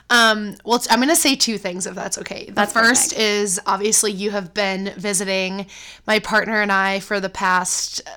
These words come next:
Speaker 1: four days, and that has brought a lot of joy, and it's been a lot of fun to just do creative projects together and hang out. And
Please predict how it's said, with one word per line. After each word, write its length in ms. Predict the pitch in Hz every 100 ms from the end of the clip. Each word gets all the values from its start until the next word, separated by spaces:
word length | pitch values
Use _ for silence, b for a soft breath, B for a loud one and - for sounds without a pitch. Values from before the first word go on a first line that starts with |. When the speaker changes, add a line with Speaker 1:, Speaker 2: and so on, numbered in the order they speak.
| 220
Speaker 1:
four 440 | - - 214 208
days, 580 | 190 190 185 262 311 - -
and 380 | 190 185 185 190
that 360 | 185 190 190
has 180 | 190 202
brought 280 | - 190 185
a 20 |
lot 220 | 190 180
of 100 | 180
joy, 400 | 165 247 226 214
and 100 | 202
it's 120 | 185 -
been 140 | 190
a 40 |
lot 160 | 185 185
of 80 | 180
fun 240 | 196 190 175
to 100 | 185
just 320 | 185 - - B B B B B B
do 160 | - 226
creative 340 | 233 226 208
projects 440 | - 302 285 269 -
together 560 | 233 247 233 233 226
and 240 | 226 190 190
hang 280 | 185 208 208
out. 460 | 214 208 208 208 202
And 760 | 196 190 190 185 185 185 180